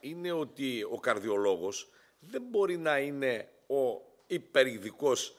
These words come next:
για κάθε είδος προβλήματος του καρδιαγγειακού συστήματος. Αυτό το βλέπουμε, έτσι ασκείται η καρδι-, η καρδιολογ-, η πρακτική μας σήμερα. Δηλαδή, δεν μπορεί κάποιος άνθρωπος να λέει ότι εγώ μπορώ να σου κάνω και την, ε, εξ-, να σου βάλω και το mitral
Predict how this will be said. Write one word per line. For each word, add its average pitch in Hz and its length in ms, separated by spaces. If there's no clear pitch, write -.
για 113 280
κάθε 139 600
είδος 117 500
προβλήματος 110 720
του - 120
καρδιαγγειακού 98 640
συστήματος. - 580
Αυτό 220 160
το 202 80
βλέπουμε, 139 340
έτσι 120 120
ασκείται 117 280
η 110 40
καρδι-, 120 340
η 113 60
καρδιολογ-, 120 460
η 127 120
πρακτική 127 420
μας 151 160
σήμερα. 76 380
Δηλαδή, 87 180
δεν 95 100
μπορεί 107 200
κάποιος 95 320
άνθρωπος 92 280
να 90 120
λέει 98 120
ότι 90 220
εγώ 90 160
μπορώ 90 300
να 90 120
σου - 140
κάνω 104 340
και 120 180
την, 104 280
ε, 90 180
εξ-, 101 340
να 92 120
σου 85 120
βάλω 107 220
και 120 160
το 104 200
mitral 95 280